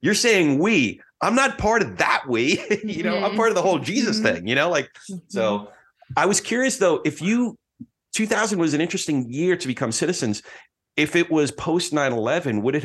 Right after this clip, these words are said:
Speaker 1: have been more difficult for your family to go through that process?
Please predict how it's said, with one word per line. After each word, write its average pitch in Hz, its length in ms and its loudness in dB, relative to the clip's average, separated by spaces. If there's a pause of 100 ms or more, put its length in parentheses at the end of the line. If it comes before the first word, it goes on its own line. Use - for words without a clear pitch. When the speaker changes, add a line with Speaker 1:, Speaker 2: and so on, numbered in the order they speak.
Speaker 1:
have 113 100 -4 (160)
been 123 140 2 (420)
more 117 320 2 (240)
difficult 160 460 -2 (100)
for - 160 -2
your 95 60 -2 (160)
family 87 360 -2 (380)
to 110 60 -4 (120)
go 98 120 2
through 92 140 -4
that 80 240 -4
process? - 400 -8